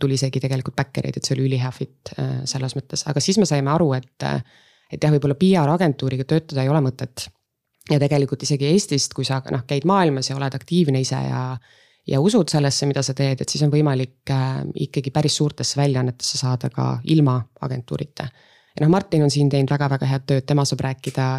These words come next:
rääkida sellest, aga kui me räägime konkreetselt, äh, usa telesaadetest, siis noh, Eestist usa telesaatesse saade on väga raske. Meie oleme olnud päris, päris suurtes,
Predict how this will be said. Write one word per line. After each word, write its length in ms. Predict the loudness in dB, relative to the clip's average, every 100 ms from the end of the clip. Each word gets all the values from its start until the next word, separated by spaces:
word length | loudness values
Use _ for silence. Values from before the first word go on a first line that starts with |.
| -4
rääkida 320 | -6 -6 -6
sellest, 480 | -2 -2 -2 -4 -6
aga 160 | -6 -2
kui 400 | 0 0 0 -4 _ _ _ _ 0
me 100 | 2
räägime 380 | 4 2 0
konkreetselt, 800 | 0 -2 0 0 0 -2 -4 -6 -6
äh, 160 | -4 -2
usa 200 | 0 2
telesaadetest, 880 | 4 2 2 -2 -6 -8 -8 -8 -10 -16 -6
siis 220 | -2 0
noh, 140 | 0 -2 _ _ _
Eestist 640 | 2 2 2 -2 -4 -8 -8
usa 200 | 0 2 2
telesaatesse 640 | 2 2 0 -4 -4 -2 2
saade 180 | 2
on 80 | 2
väga 180 | 0 0
raske. 320 | 0 0 -2 2
Meie 220 | 4 4
oleme 240 | 2 2
olnud 400 | 2 2 0 -4 -2
päris, 220 | 0 0
päris 220 | -2 -2 0
suurtes, 440 | 0 2 2